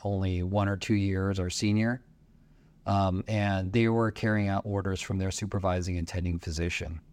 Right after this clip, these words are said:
I remember during this month, um, I was unfortunately assigned to a resident who was notorious for not being around, um, often called lazy, not accessible. And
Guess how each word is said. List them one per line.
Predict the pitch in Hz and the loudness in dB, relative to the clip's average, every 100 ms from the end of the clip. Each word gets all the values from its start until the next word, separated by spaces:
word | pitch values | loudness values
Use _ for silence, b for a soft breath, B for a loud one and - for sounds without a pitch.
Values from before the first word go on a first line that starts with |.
| - - - - _ - - - b b b b b b b b - | -20 -20 -20 -20 _ -20 -20 -20 b b b b b b b b -2
I | 101 | 2
remember | 113 110 113 117 113 101 | 4 6 6 6 4 2
during | 95 117 117 113 110 98 | 0 0 4 4 4 2
this | 123 - - | 0 0 0
month, | 101 92 101 - B B B - | 0 0 -2 -6 B B B -4
um, | 95 92 87 - | 0 0 -2 0
I | 104 | 0
was | 104 101 | 2 2
unfortunately | 104 - 110 113 98 95 | 0 0 0 0 -2 -2
assigned | - 104 92 92 92 95 | -2 0 0 0 0 -2
to | - 98 90 90 90 | -4 -2 0 -2 -2
a | 92 87 85 | -2 -2 -2
resident | 92 95 95 95 92 - | 0 0 0 -2 -4 -6
who | 104 104 98 95 90 87 87 b b b - | -6 -2 0 0 -2 -4 -6 b b b -8
was | 101 101 95 85 | -2 0 0 -2
notorious | 98 95 - 110 104 101 | -2 -4 -2 0 2 0
for | - 95 | -2 -2
not | 98 92 - | 0 -2 0
being | 95 87 | 0 0
around, | 85 95 92 92 90 90 - - - | 0 2 2 2 2 0 -2 -10 -10
um, | 92 82 80 80 82 | -6 -4 -4 -4 -2
often | 98 92 92 | 0 0 -2
called | 90 87 87 | -2 -2 2
lazy, | 101 101 95 92 90 | 2 2 2 0 2
not | 92 90 | 2 0
accessible. | 90 101 95 - 82 80 76 - - - - - b b b b b b - - | 0 0 0 -2 -6 -6 -6 -10 -18 -20 -20 -20 b b b b b b -14 -2
And | 104 98 95 90 87 | 0 2 2 2 0